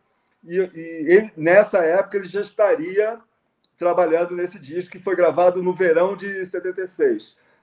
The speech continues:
com a Hermeto e toda a galera lá do, do Clube da Esquina. E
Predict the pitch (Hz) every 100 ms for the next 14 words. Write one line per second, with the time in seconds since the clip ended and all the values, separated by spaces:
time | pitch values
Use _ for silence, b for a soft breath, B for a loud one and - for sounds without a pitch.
0 | - 113 135 135 139 139 139 135 123 135
1 | 135 175 185 185 160 156 156 160 156 143
2 | 151 147 139 139 139 120 127 123 147 135
3 | 131 - - 113 95 78 _ _ b b
4 | 135 120 - 110 107